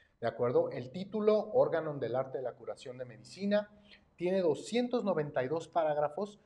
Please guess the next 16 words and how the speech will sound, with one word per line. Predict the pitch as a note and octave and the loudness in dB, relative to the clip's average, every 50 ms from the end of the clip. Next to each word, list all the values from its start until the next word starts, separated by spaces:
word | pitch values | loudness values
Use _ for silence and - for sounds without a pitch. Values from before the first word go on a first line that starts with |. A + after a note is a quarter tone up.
| _ _ _ _ _ | _ _ _ _ _
y | - E3+ | -8 -4
una | F#3+ G#3 G3 G3+ | -2 0 0 0
cosa | G3 G3 F#3+ G3+ | -2 -6 -6 -6
muy | F#3+ F#3 G3 | -6 -4 -4
interesante | G3 F#3+ - F#3 E3 D3+ D3+ - E3+ E3+ - F3 | -4 -4 -2 -2 -2 -2 -2 -6 -6 -6 -6 -10
es | E3+ E3 | -10 -10
que | - - E3 E3 D#3+ - | -8 -6 -6 -6 -6 -8
en | B2+ A#2 C3+ E3 | -10 -10 -10 -10
esta | F#3 F#3 - - F3+ F#3 | -12 -8 -4 -4 -4 -2
cuarta | - F#3+ F3+ F3+ - F3+ | -2 -2 -2 -4 -6 -10
edición | F3 F3 - - F3 E3 E3 E3 - - - _ _ _ _ _ _ | -10 -10 -10 -6 -6 -6 -6 -6 -12 -18 -20 _ _ _ _ _ _
aparecen | - C#3 - - B2+ B2+ C#3+ D#3 D#3 - F#3 F3+ - | -8 -6 -4 -2 -2 -2 -2 -2 -4 -6 -8 -6 -6
por | D#3 C#3 A#2+ | -6 -6 -6
fin | - - E3+ F#3 G3 G3 F#3 | -6 -8 -8 -6 -8 -8 -8
las | D3+ C3+ B2 A#2+ A#2 B2 | -4 -4 -4 -4 -4 -6
notas | C3 C#3 D#3 E3 D#3+ - F3 F3+ F3+ - - | -6 -6 -6 -6 -4 -4 -4 -4 -6 -10 -18